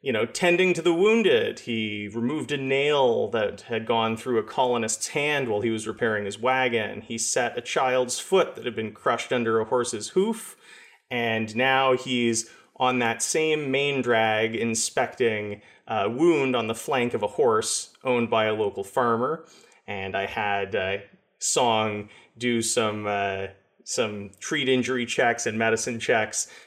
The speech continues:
to diagnose this wound and then dress it. Um, as that is going on, Caesar, who, uh,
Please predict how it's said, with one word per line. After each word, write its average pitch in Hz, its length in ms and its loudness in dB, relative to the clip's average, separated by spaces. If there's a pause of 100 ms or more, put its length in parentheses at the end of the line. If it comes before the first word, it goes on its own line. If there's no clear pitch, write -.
to 127 200 -2
diagnose 120 1040 2 (380)
this 110 240 0
wound 117 640 2
and 110 200 -4
then 98 360 -6 (100)
dress 120 300 2
it. 156 220 -4 (1200)
Um, 101 500 0 (1120)
as 135 300 4
that 139 240 6
is 160 140 4
going 113 320 4
on, 98 480 -4 (260)
Caesar, 165 880 0 (120)
who, 107 540 2 (360)
uh, 104 240 0